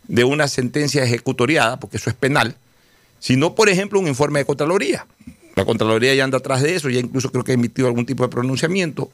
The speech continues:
Ya ese podría ser el documento que termine de formalizar desde el punto de vista legal o en derecho el acto de hecho.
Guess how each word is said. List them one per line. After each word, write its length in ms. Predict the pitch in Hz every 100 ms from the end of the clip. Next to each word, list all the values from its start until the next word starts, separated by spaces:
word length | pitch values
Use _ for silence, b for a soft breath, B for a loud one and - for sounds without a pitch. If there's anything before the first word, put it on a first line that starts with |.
| -
Ya 280 | 139 160 -
ese 240 | 180 190 185
podría 340 | 151 139 156
ser 200 | 139 156
el 160 | 151 120
documento 680 | 110 - 107 139 147 151 - B B B B B
que 100 | -
termine 380 | - 127 139 151
de 120 | 139
formalizar 640 | 117 123 110 113 107 147 147
desde 140 | 135
el 60 | 113
punto 260 | 143 139
de 40 | 131
vista 260 | 139 135
legal 420 | 123 113 135 151 - _ b b b b b
o 140 | 120 123
en 100 | 117
derecho 500 | 117 156 - 151 -
el 140 | 110
acto 260 | 123 120 139
de 100 | 170
hecho. 240 | 143 -